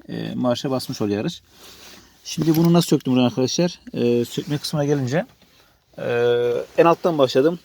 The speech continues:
Şuradaki tablayı söküyorsunuz önce. Sonra direksiyon kutusunun şeyinin, e, pardon, direksiyonun altındaki bu plastik aksama ve üst aksam birbirinden ayrılıyor arkadaşlar.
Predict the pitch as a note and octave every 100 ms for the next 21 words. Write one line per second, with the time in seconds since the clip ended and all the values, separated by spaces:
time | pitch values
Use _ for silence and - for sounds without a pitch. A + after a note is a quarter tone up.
0 | - - D3 D#3+ C#3+ D3+ D3 - - -
1 | C#3+ D3 D3 C#3+ - C#3+ C3+ A#2 A#2+ A#2
2 | E3 - _ _ _ _ - D3+ C#3+ C#3
3 | - C#3 B2+ C#3 - C#3+ - - C#3+ C#3+
4 | - - C3+ C3 - A2+ B2+ A#2 A2+ A#2+
5 | B2 B2+ B2+ - C3+ - A#2+ A#2+ - _
6 | _ - C3 - B2 A2+ - C#3 E3 -
7 | _ _ - - C#3 - A#2+ - A#2 G2+
8 | C3 B2+ A#2 B2 C3+ A2+ - G#2 D3+